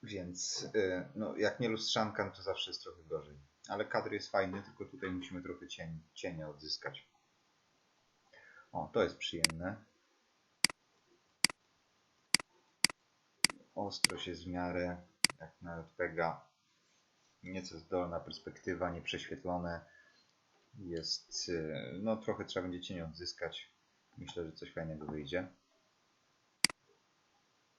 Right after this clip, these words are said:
Tu też ostrość jest, cień, światło z tyłu, ale na pewno nieco to poprawimy i będzie fajnie. Przede wszystkim jest bardzo blisko. O.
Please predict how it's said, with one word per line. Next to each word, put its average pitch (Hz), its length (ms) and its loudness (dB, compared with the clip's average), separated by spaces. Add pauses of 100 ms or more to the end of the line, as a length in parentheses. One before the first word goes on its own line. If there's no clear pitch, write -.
(1600)
Tu - 80 -20
też - 280 -2
ostrość 87 600 0
jest, 92 580 0 (160)
cień, 98 600 -2 (520)
światło 90 420 2
z - 140 -4
tyłu, 92 540 2 (1120)
ale 90 200 0
na 90 100 0
pewno 87 340 0
nieco 87 340 -4
to 87 80 -8
poprawimy 87 600 -2
i 82 40 -6
będzie 82 300 -6
fajnie. 76 280 -6 (200)
Przede 110 180 -2
wszystkim - 260 -2
jest 82 120 0
bardzo 80 260 -2
blisko. 85 340 -6 (2250)
O. - 200 -8